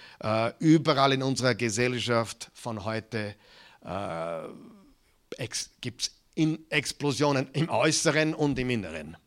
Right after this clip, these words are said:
Ja? Also es gibt wirklich überall Situationen, au-, die außer Kontrolle sind.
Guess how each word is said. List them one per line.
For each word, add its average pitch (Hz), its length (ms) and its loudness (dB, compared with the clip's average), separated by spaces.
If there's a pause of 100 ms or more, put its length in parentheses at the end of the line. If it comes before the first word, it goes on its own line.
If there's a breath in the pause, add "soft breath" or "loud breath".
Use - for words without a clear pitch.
(140)
Ja? 127 320 -2 (400 loud breath)
Also 117 240 0
es 117 140 0
gibt 113 320 -2
wirklich 135 520 2 (340 loud breath)
überall 127 720 4 (240 loud breath)
Situationen, 131 920 -2 (840)
au-, 135 240 -6
die 143 80 -4
außer 120 260 -4
Kontrolle 98 440 -8
sind. - 360 -12